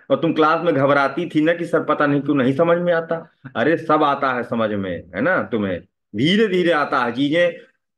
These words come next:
धीरे धीरे लगता है mature होने में, है ना?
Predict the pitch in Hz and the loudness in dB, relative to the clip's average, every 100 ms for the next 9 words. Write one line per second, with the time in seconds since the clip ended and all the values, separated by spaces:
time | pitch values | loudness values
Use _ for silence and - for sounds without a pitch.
0 | - 120 156 170 135 127 120 113 - 120 | -10 -2 2 2 2 0 0 -2 -2 -4
1 | 110 104 104 101 87 85 85 82 80 78 | -2 -4 -2 -2 -2 -8 -8 -8 -10 -16
2 | _ _ _ 113 202 151 - - | _ _ _ -2 0 -2 -6 -20